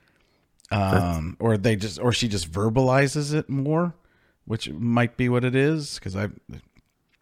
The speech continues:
Speaker 2: never heard my son utter the phrase friend group.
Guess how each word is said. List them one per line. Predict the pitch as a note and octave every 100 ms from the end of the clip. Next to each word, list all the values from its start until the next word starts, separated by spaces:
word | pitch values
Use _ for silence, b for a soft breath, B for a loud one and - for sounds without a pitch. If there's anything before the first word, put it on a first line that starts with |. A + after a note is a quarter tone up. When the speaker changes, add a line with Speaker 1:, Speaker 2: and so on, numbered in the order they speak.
| - -
Speaker 2:
never | F#2+ F#2+ G#2+
heard | - G#2
my | G2 F2+
son | - G#2 G2+ -
utter | F#2+ G2+ G#2+
the | G#2+
phrase | - A2+ A#2 A#2
friend | - A#2 A#2+ A#2+
group. | C3 C#3